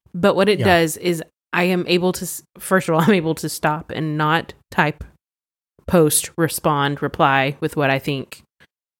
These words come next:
Speaker 1: what initially comes to me. But it also just helps me say, "Okay, this person has lived a life that I haven't lived.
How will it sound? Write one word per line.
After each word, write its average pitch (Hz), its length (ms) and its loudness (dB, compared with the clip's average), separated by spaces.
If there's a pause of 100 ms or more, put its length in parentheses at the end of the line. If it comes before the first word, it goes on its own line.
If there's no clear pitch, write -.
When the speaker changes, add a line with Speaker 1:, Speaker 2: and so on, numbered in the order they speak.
(280)
Speaker 1:
what 160 220 0 (320)
initially 180 500 2
comes 170 340 0
to 165 100 -4
me. 139 240 -4 (2000)
But 254 180 4
it 254 120 4
also 269 300 2
just 220 200 -2
helps 208 260 0
me 214 120 2
say, 185 340 2
"Okay, 165 280 -2
this 196 200 -2
person 170 460 -2
has 170 200 -4
lived 175 180 2
a 202 60 4
life 151 460 -4
that 175 120 0
I 156 80 -2
haven't 147 300 -4
lived. - 420 -16